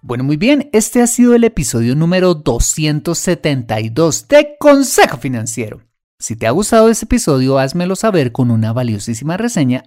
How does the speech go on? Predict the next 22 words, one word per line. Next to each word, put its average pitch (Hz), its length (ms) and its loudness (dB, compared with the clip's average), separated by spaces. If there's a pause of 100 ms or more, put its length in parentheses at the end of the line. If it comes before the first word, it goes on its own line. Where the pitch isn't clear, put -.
en 208 160 -4
la 226 100 -2
plataforma 147 720 0
donde 110 260 -8
me 117 100 -6
escuches. - 560 -2 (1160)
Dicha 226 420 2
reseña 165 440 0
es 147 80 -2
de 165 100 0
mucho 170 240 -2
valor 120 300 0
para 160 180 -2
mí 180 160 -4
porque 113 300 -8
cuando 110 280 -8
te 110 120 -6
tomas 139 320 -2
el 156 100 -2
tiempo 117 300 -6
de 117 80 -6
escribirla, 147 680 -2